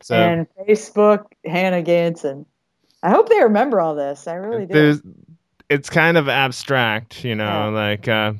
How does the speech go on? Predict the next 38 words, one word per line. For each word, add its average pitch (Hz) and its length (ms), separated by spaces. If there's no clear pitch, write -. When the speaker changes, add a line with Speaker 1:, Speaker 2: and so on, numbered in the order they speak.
Speaker 1:
like 110 180
the - 160
interview 127 320
with 120 120
Bruce 120 260
J, 120 280
a 120 40
six-foot-tall 127 760
puka, 120 600
which, 117 380
for 156 100
those 156 220
of 151 100
you 131 200
Speaker 2:
<laughs> 110 100
Speaker 1:
do 135 180
not 127 260
know, 117 300
is 113 120
like 117 180
a 113 80
Gaelic 113 600
rabbit 110 600
or 107 140
a 107 60
Gaelic 113 380
bunny 110 240
that 110 160
brings, 110 320
like, 104 220
bad 107 260
luck, 104 260
kind 104 280
of 104 180
like, 104 240
uh, 101 220
Donnie 113 340
Darko. 90 600